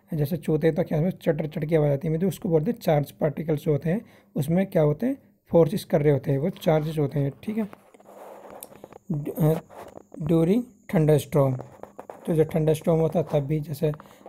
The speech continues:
अ, बादल हो-, बादल होते हैं या lightning होती है, तो वो ये discharge lightning,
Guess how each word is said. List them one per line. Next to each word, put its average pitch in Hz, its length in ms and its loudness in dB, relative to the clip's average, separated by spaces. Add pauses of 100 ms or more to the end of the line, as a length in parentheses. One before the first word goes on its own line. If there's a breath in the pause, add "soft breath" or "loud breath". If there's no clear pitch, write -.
अ, 156 60 2
बादल 139 340 2
हो-, - 360 -4
बादल 147 320 2
होते 143 220 0
हैं 147 60 4
या 151 80 6
lightning 143 460 2
होती 139 280 -2
है, 147 160 -2 (360 loud breath)
तो 156 80 -2
वो 151 100 4
ये 147 140 2
discharge 170 600 0 (300)
lightning, 143 540 0